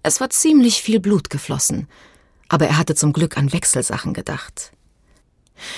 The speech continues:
Er ging hinunter und hielt an der Theke der Bordküche an, wo er den Notizblock zur Sicherheit deponiert hatte.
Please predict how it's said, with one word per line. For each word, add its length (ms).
Er 80
ging 140
hinunter 440
und 160
hielt 240
an 60
der 160
Theke 280
der 120
Bordküche 600
an, 220
wo 140
er 140
den 160
Notizblock 840
zur 140
Sicherheit 500
deponiert 460
hatte. 300